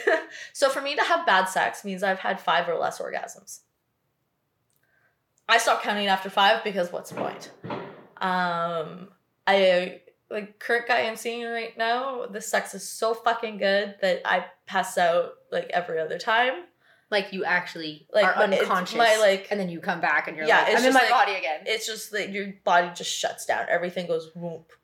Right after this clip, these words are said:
Speaker 1: and, like, you can't move. I've got a, uh, super sensitive nervous system,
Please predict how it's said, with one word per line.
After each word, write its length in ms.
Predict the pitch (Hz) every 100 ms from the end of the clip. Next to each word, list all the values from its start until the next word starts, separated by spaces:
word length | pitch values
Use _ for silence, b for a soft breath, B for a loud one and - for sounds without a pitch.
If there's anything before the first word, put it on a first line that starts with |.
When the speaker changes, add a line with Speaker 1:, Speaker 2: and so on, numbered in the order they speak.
| _ _ _ _
Speaker 1:
and, 100 | 175
like, 180 | 160 - 185
you 60 |
can't 340 | 180 170 - 165
move. 380 | 165 165 160 170 -
I've 160 | 226
got 220 | 247 240 240
a, 160 | 226
uh, 200 | 220 196
super 300 | - 233 226
sensitive 460 | 226 202 - 196 180
nervous 260 | 185 190
system, 300 | - - 170